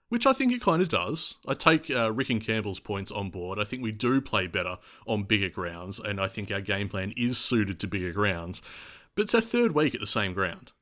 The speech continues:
okay? I think we're out of that excuse. If it is a problem with playing that surface and, and the dimensions of it,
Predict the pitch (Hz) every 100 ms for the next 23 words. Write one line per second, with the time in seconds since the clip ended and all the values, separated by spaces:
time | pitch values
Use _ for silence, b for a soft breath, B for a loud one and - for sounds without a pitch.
0 | _ - 104 110 143 175 _ _ _ 147
1 | - 214 - 147 120 113 101 92 - -
2 | - 87 - - - b b b b b
3 | - 139 - - - _ - 147 202 170
4 | - 139 127 113 104 - - 123 131 123
5 | 107 101 - 107 92 98 92 - 104 101
6 | 104 98 98 95 101 113 - 98 90 82
7 | 87 -